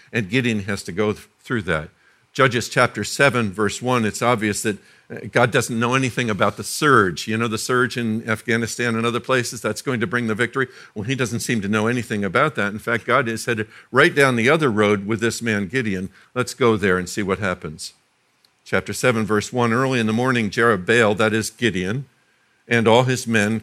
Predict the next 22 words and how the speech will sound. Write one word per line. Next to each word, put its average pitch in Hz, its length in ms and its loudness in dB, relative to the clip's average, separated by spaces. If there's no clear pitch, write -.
camped 123 340 -2
at 107 100 -6
the 117 80 -8
spring 110 340 -2
of 113 100 -6
Harod. 98 360 0
The 135 120 0
camp 151 300 2
of 113 100 -2
Midian 127 340 2
was 110 160 -4
north 127 280 0
of 98 100 -4
them 110 200 4
in 113 80 0
the 110 80 2
valley 113 340 4
near 120 160 2
the 113 100 0
hill 120 160 4
of 113 100 2
Moreh. 117 400 0